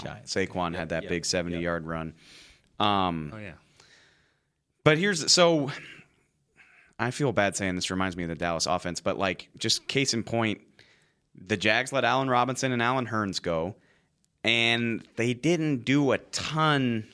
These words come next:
Speaker 2: to replace him. Like, they brought in Dante Moncrief from, uh, Indy.
Speaker 1: Mm-hmm.
Speaker 2: They drafted my guy D J Chark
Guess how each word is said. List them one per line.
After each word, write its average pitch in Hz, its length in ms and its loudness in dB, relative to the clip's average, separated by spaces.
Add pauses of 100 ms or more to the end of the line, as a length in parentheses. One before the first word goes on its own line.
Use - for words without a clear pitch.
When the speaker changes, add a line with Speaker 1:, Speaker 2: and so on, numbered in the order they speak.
(160)
Speaker 2:
to 113 140 -6
replace 92 560 -4
him. - 180 -16 (140)
Like, 92 380 -4
they 101 160 0
brought 113 300 2
in 120 160 0
Dante 107 340 0
Moncrief 98 760 -4
from, 87 600 -4 (520)
uh, 87 280 -2
Indy. 87 540 -2
Speaker 1:
Mm-hmm. 87 280 -8
Speaker 2:
They 92 80 -2
drafted 101 460 0
my 104 140 0
guy 98 260 0
D 95 200 -4
J 90 220 -2
Chark 87 420 -2